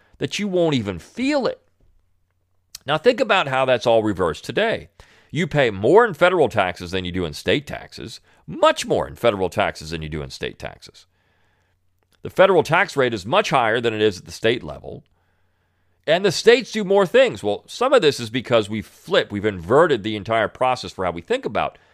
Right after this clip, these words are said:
spending. And this is what, you know, the Biden administration is trying to block in some of their,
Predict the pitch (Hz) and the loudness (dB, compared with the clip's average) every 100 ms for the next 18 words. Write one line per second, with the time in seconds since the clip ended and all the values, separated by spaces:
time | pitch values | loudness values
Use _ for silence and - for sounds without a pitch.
0 | _ - - - 76 64 67 135 _ _ | _ -18 -10 -4 -4 -4 -14 -18 _ _
1 | - - - - 135 220 262 202 156 143 | -20 -20 -12 -4 2 4 2 -2 6 6
2 | 127 135 120 101 92 120 135 127 110 - | 6 -2 -2 0 2 4 4 2 -4 0
3 | 139 139 104 - 110 95 80 - 123 170 | 0 0 -6 -2 0 0 -4 2 4 4
4 | - 104 - 107 101 95 | 0 -6 -2 -2 2 0